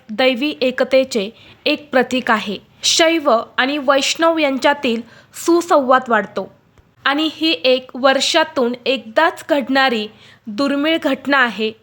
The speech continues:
जिथे भक्त एकाच दिवशी दोन्ही देवतांचा सन्मान करतात. समृद्धी, आध्यात्मिक वाढ आणि मुक्तीसाठी यांचे एकत्रित आशीर्वाद घेत असतात. आणि वैकुंठ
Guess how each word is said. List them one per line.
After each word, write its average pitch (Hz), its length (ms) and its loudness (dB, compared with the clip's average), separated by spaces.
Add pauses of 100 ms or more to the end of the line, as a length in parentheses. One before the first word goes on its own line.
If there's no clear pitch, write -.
जिथे 262 320 -2
भक्त 254 440 -2 (560)
एकाच 294 480 2
दिवशी 262 560 -2 (120)
दोन्ही 254 440 -2
देवतांचा 247 760 2 (120)
सन्मान 247 420 2
करतात. 196 400 -2 (640)
समृद्धी, 277 680 0 (160)
आध्यात्मिक 294 720 0
वाढ 247 280 4 (120)
आणि 262 280 -4 (400)
मुक्तीसाठी 285 840 0 (120)
यांचे 247 320 0
एकत्रित 311 640 0 (100)
आशीर्वाद 233 520 -2
घेत 233 220 -4
असतात. 220 320 -2 (440)
आणि 311 180 4
वैकुंठ 311 560 0